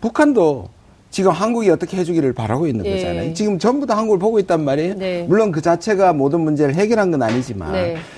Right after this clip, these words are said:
Speaker 1: 그런 점에서 지금 한국의 주도권이 어떤 의미에서, 진정한 의미에서의 운전자론인데,
Speaker 2: 네.
Speaker 1: 운전자를 가져왔는데, 물론 이것이 이제 얼마나 갈지의 문제인데,
Speaker 2: 음.
Speaker 1: 아까 중국, 중국의 협력과 관련해서는요,
Speaker 2: 네.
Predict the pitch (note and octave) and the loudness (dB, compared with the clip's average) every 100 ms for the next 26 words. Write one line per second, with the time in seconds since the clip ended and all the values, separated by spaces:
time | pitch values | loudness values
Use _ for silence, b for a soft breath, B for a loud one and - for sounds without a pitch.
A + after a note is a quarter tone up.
0 | B - A3 A#3 G#3+ G3 F#3+ F#3 E3+ E3 | B 0 0 2 0 -2 -2 -2 -2 -2
1 | D#3+ F#3+ F#3 D3+ D3+ F3+ E3+ D#3 C3 C#3 | -2 0 2 2 0 -2 0 0 0 2
2 | F3+ D3+ C#3+ - - C3+ D3 E3 E3 E3 | 2 2 -2 -10 -2 0 4 4 4 0
3 | D#3 C#3 C#3 A#2+ G#2 B2 D3 D3 B2 G#2+ | -2 -2 -4 -4 -2 -2 0 0 0 0
4 | G#2 F#2 A2 G2+ B2+ D#3 D3 C#3 A#2 D#3+ | -4 -2 -2 2 2 2 2 -2 -2 -2
5 | D#3+ C#3 D3 D3 B B - G3+ G#3+ F3 | 0 -2 -2 -8 B B 0 2 4 2
6 | F#3 F#3+ D#3+ D#3+ - D#3+ G#3 F#3 D#3 G3 | 2 0 0 0 2 2 4 2 0 -2
7 | G3+ D#3 B2 A2 A2 C#3+ F#3 F#3 F3+ E3 | 0 0 0 -2 -6 -4 -6 -6 -10 -14
8 | - - C#3 D#3+ G#3+ A#3 F#3+ F3 E3 G3 | -10 -4 0 0 -2 -4 -2 -2 -2 -2
9 | G3+ F3 F#3 A3+ A3+ G#3 D#3 D3 C#3 A#2+ | 2 2 2 -2 -2 -2 0 -2 -2 -4
10 | A2+ A#2 G2 G#2+ A2+ | -4 -4 -2 -2 -4